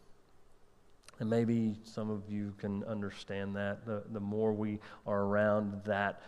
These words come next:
hurt, you, sometimes you get to a place where it's just like, "Come on, you know better than that." I know for me,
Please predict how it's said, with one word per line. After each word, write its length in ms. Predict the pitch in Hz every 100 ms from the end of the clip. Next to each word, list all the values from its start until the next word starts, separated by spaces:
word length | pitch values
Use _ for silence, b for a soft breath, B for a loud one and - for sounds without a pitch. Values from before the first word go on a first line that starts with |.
| b
hurt, 380 | - 117 113 101
you, 60 | 110
sometimes 560 | - 120 - 117 110
you 60 | 104
get 260 | 101 120
to 140 | - 113
a 40 |
place 400 | - 113 113 107
where 120 | 113
it's 100 | 101
just 180 | 120 -
like, 220 | 107 107
"Come 220 | - 107 90
on, 180 | 90
you 80 | 131
know 180 | 117 80 76
better 300 | 82 78 76
than 120 | 78
that." 360 | 78 71 - - - - - - - - - - -
I 80 |
know 160 | 127 120
for 180 | - 123
me, 340 | 120 123 120